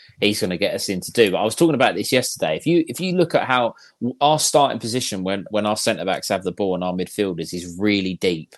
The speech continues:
we start really, really deep with the ball. And that means that when they look up,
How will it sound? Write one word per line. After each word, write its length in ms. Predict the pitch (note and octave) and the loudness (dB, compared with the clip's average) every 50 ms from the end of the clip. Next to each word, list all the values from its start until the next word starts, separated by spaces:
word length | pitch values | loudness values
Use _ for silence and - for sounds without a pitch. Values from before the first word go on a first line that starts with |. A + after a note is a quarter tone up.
| _ _ _ _ _ - _ _ _ | _ _ _ _ _ -20 _ _ _
we 100 | G2 G2 | -4 -2
start 360 | - - - A#2+ G#2 G#2 - A2 | -2 0 2 4 4 4 2 0
really, 480 | G#2+ G#2 A2+ A#2 A#2 A#2 A2 A2 G#2+ | 0 2 4 4 4 4 2 0 -2
really 280 | G2+ G#2+ G#2 G2+ G2 G2 | 0 0 0 0 0 -2
deep 240 | F#2 G#2+ G#2 G2 - | 0 0 0 0 -2
with 100 | G2+ F#2 | -4 -6
the 60 | F#2 | -4
ball. 300 | - A2 G#2 F#2+ E2+ D#2+ | 0 2 2 2 2 0
And 80 | D#2+ G2+ | 2 2
that 220 | C3+ D3 - - | 2 0 2 0
means 380 | A2+ F#2+ F2 F2 F2+ F2 - - | -4 -4 -4 -4 -6 -8 -6 -2
that 220 | G#2+ G2+ F#2+ - - | 0 0 -2 -2 -2
when 200 | A2+ B2 C#3 D#3+ | 2 2 2 4
they 140 | D#3+ D3+ C#3 | 2 0 2
look 260 | A#2+ A#2+ A2+ - - | 2 0 0 0 -2
up, 380 | A#2+ G2 C#2 C#2 D2+ D2 - | -2 -2 -2 -4 -8 -10 -10